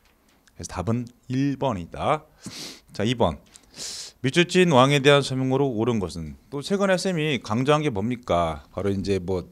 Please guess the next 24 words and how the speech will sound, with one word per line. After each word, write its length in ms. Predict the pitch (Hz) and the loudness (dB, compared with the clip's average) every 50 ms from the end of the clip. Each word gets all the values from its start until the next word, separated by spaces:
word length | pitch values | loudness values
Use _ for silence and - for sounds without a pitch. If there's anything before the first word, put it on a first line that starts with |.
| _ _ _ _ - | _ _ _ _ -10
이제 360 | - 87 87 87 80 73 64 50 - - - | -8 -6 -6 -6 -6 -8 -12 -16 -14 -2 4
빈민구제한 760 | 143 151 160 165 165 165 151 117 - 101 92 107 104 95 90 | 6 8 10 10 8 8 6 2 0 2 2 4 4 2 2
것들, 380 | - - - - - 69 71 - _ _ _ _ - | -2 -4 -6 -8 -12 -12 -12 -14 _ _ _ _ 0
빈민구제한 760 | - 127 143 147 156 160 160 151 127 - 101 107 117 117 | 2 4 4 6 4 4 2 0 -2 -2 0 2 2 2
것들 200 | 117 120 110 117 | 2 0 -2 -4
분명히 400 | 117 - - 117 131 151 170 175 | -4 -4 -2 -2 0 0 0 0
낼 160 | 127 87 82 - | 0 0 -2 0
것이다. 640 | - 101 101 - - - 80 76 78 80 82 78 78 - _ _ _ - - _ _ - - - _ _ _ _ _ - - _ _ _ - - _ _ _ - - _ _ _ _ - - - - - - | -2 -4 -4 -4 -6 -6 -6 -4 -4 -4 -6 -8 -10 -16 _ _ _ -20 -20 _ _ -20 -20 -20 _ _ _ _ _ -20 -20 _ _ _ -20 -20 _ _ _ -20 -20 _ _ _ _ -20 -20 -20 -20 -14 -6
춘대추납한 720 | - 185 196 202 208 190 - 180 175 170 156 151 147 131 | -2 2 6 6 6 6 6 4 4 4 4 4 2 2
거예요. 160 | 123 123 120 | 0 -2 -2
춘대추납 580 | - - 165 156 160 156 - 135 135 143 135 - _ _ _ | -4 -4 -2 0 -2 -2 -2 -2 -2 -2 -2 -4 _ _ _
이거 160 | - 117 120 | -6 -6 -4
분명히 380 | 123 - 98 113 127 143 143 131 | -4 -2 0 0 0 0 0 0
낼 120 | 98 85 | -2 -2
것이다. 440 | - - 101 92 - - - 78 73 - - _ _ _ _ _ - | -2 -4 -6 -6 -6 -8 -10 -10 -10 -12 -16 _ _ _ _ _ 0
엄청나게 500 | - 107 143 160 - 156 160 151 147 147 | 2 4 4 4 4 2 4 4 2 2
강조 240 | - 104 101 101 101 | 2 0 -2 -2 -2
많이 220 | 85 85 85 92 | -2 -2 -2 -2
했잖아요. 340 | 98 98 - - 85 78 76 | -4 -6 -6 -8 -8 -8 -8
춘대추납한 580 | - - 117 104 101 - 98 92 80 76 73 | -8 -6 -6 -6 -6 -8 -8 -8 -8 -10 -12
거. 140 | - - 69 - _ _ _ _ _ _ _ _ _ _ _ - - _ _ _ - - _ _ _ _ - - _ _ - - _ _ _ - - _ _ _ - - _ _ _ _ _ _ _ _ _ - - _ _ _ _ - | -12 -14 -16 -20 _ _ _ _ _ _ _ _ _ _ _ -20 -20 _ _ _ -20 -20 _ _ _ _ -20 -20 _ _ -20 -20 _ _ _ -20 -20 _ _ _ -20 -20 _ _ _ _ _ _ _ _ _ -20 -20 _ _ _ _ -4
요즘 260 | 120 131 135 147 135 | -2 0 0 0 2
고율이죠, 580 | - - 143 160 170 170 165 151 120 104 110 - | 6 8 10 12 12 10 8 6 4 2 2 0
고율. 400 | - 123 117 110 92 85 80 | 4 4 4 4 4 0 -4